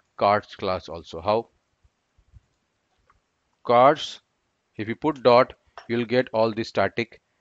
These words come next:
global variables for the cars class and the static methods also. You see A B S also out here. So I'll use models right now, and I can give the value of this in your, like, Camry only. I'll restrict it to Camry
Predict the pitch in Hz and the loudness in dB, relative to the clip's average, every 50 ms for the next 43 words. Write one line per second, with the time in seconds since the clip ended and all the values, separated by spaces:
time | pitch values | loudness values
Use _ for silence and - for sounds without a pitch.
0 | _ _ _ 98 101 95 98 98 90 92 95 95 92 98 92 104 101 - - 90 | _ _ _ -8 -8 -6 -6 -8 -6 -6 -8 -8 -8 -8 -8 -10 -10 -8 -10 -10
1 | 82 90 80 - 82 80 78 - - 95 85 82 85 - - - _ _ _ _ | -10 -10 -10 -8 -8 -8 -8 -10 -12 -10 -10 -10 -10 -12 -16 -20 _ _ _ _
2 | _ - 107 113 120 135 151 170 170 - _ _ _ _ _ _ 107 104 117 123 | _ -4 -2 0 2 2 0 -2 -6 -12 _ _ _ _ _ _ -8 -4 -2 -2
3 | 131 139 151 151 - _ _ _ _ _ - - - - 117 110 110 - - 127 | 0 -2 -2 -6 -10 _ _ _ _ _ -20 -12 -2 2 4 4 4 2 0 -4
4 | 117 104 104 98 92 - 110 101 95 - - 87 80 - 92 87 - - 117 104 | -6 -6 -8 -8 -6 -4 -4 -4 -4 -4 -8 -10 -10 -10 -12 -10 -8 -6 -4 -4
5 | 101 98 95 107 110 107 101 110 107 98 101 107 101 101 92 - 107 117 - _ | -4 -4 -4 -6 -6 -6 -6 -6 -8 -6 -6 -6 -6 -6 -6 -8 -10 -10 -10 _
6 | _ _ _ _ _ _ _ _ 123 123 123 135 147 135 117 113 110 107 107 110 | _ _ _ _ _ _ _ _ -2 -2 0 0 -2 -2 0 0 0 0 -2 -4
7 | 101 95 101 95 92 85 - 107 117 135 139 _ _ _ _ _ _ _ - 143 | -6 -6 -6 -6 -6 -6 -8 -8 -8 -8 -10 _ _ _ _ _ _ _ -8 -6
8 | 143 143 143 143 131 156 143 139 131 147 139 127 127 139 120 120 113 113 117 120 | -4 -2 -2 -2 0 -2 -2 -2 -2 -4 -4 -4 -4 -2 0 2 2 2 2 2
9 | 120 113 104 101 110 110 107 - - 107 104 104 101 101 101 98 95 95 95 90 | 0 0 -2 -4 -6 -8 -8 -10 -12 -10 -10 -10 -8 -8 -6 -4 -4 -4 -6 -8
10 | - _ _ _ _ _ _ _ _ _ _ _ _ _ _ _ _ _ _ _ | -12 _ _ _ _ _ _ _ _ _ _ _ _ _ _ _ _ _ _ _
11 | _ _ _ _ _ _ _ _ _ _ _ _ _ _ _ _ _ _ _ _ | _ _ _ _ _ _ _ _ _ _ _ _ _ _ _ _ _ _ _ _
12 | _ _ _ _ _ _ _ _ _ _ _ _ _ 113 104 98 98 92 - - | _ _ _ _ _ _ _ _ _ _ _ _ _ -12 -8 -6 -6 -6 -4 -4
13 | 98 92 98 98 98 104 101 98 95 95 98 107 98 92 92 87 92 90 - - | -4 -4 -4 -4 -6 -6 -6 -6 -8 -8 -8 -8 -8 -8 -8 -8 -10 -10 -10 -12
14 | 107 - - - - - 104 - - 92 92 92 92 104 120 | -14 -12 -14 -16 -14 -14 -12 -8 -6 -6 -6 -6 -8 -10 -12